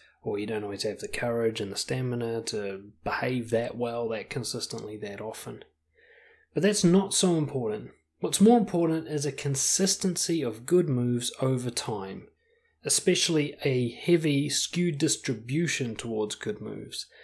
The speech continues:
You don't need to make the best move every time you do something,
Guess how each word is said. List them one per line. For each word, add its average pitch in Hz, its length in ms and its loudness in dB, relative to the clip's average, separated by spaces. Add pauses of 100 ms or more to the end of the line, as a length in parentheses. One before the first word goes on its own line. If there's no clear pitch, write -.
(120)
You 170 140 6
don't 226 200 8
need 214 200 6
to 180 80 2
make 165 240 -2
the 147 80 2
best 151 400 0
move 139 260 4
every 131 260 0
time 123 280 -4
you 113 80 -4
do 107 160 -4
something, 151 580 -4